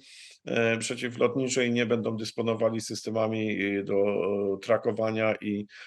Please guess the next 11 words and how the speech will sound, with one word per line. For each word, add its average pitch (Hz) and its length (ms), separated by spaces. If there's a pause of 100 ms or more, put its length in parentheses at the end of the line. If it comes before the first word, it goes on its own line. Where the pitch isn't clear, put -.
(120)
neutralizacji 107 960
dronów 101 440
i 98 120
bezpilotowców, 101 920
e, - 120 (540)
kontrofensywa 104 840
chersońska, 107 840 (540)
i, 101 300
i 101 60
zamknięcie, 101 760
e, 90 100